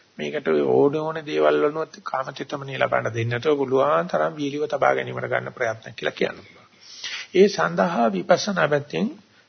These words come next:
අ, සරුවචනාංශයෙන් පෙන්වන එක පැත්තකින් ඒක ඉංගියක්, එක පැත්තකින් දක්ෂ මිනිස්සුයෙකුට ඒක ලේසි මාර්ගයක්. හැබැයි ඒක නුවණින් සලකලා ගන්න ඕනේ. බුදුසසුන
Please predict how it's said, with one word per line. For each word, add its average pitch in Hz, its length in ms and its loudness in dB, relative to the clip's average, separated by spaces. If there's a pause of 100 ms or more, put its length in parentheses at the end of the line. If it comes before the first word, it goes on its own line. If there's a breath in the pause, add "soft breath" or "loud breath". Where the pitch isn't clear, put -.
(120)
අ, - 120 -2 (200)
සරුවචනාංශයෙන් 139 880 0
පෙන්වන 139 340 0
එක 147 180 4
පැත්තකින් 127 380 0
ඒක 117 240 -4 (140)
ඉංගියක්, 151 680 0 (320 loud breath)
එක 135 160 -4
පැත්තකින් 131 540 0 (240)
දක්ෂ 117 380 -4
මිනිස්සුයෙකුට 139 600 -4
ඒක 135 180 -6
ලේසි 127 400 2
මාර්ගයක්. 143 720 0 (480 loud breath)
හැබැයි 143 320 4
ඒක 160 180 2
නුවණින් 147 340 0
සලකලා 123 420 0
ගන්න - 220 -8
ඕනේ. - 220 -20 (580 loud breath)
බුදුසසුන 185 460 4